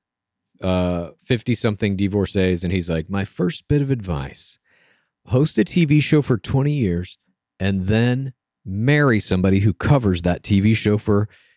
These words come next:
Entertainment Tonight." Um, the other thing I was gonna say, the other thing that's important here, the B side to that A is,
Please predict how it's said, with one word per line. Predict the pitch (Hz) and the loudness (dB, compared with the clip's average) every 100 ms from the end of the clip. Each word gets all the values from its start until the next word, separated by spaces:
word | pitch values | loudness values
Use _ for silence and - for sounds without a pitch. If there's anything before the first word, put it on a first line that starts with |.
| _ - | _ -2
Entertainment | 95 82 95 87 - | -2 0 0 0 0
Tonight." | 92 85 73 - _ - - _ _ - | 2 2 0 -6 _ -20 -20 _ _ -2
Um, | 117 120 107 104 _ _ _ _ _ _ _ _ _ _ - | 2 2 0 -6 _ _ _ _ _ _ _ _ _ _ -4
the | 120 131 | 0 2
other | 147 160 | 2 4
thing | 156 | 4
I | 123 | 2
was | 107 | 2
gonna | 104 | 0
say, | - 107 82 | 2 2 4
the | 101 | 2
other | 104 | 2
thing | 120 101 | 2 0
that's | - | -2
important | - 117 92 | 0 0 2
here, | 92 | 0
the | 80 | 0
B | 82 110 120 | 0 2 2
side | 117 120 104 95 | 2 0 0 0
to | 101 | 0
that | 92 90 87 | 0 0 0
A | 95 92 80 78 - | 0 0 0 -2 -2
is, | 90 90 87 82 - | 0 2 0 -2 -10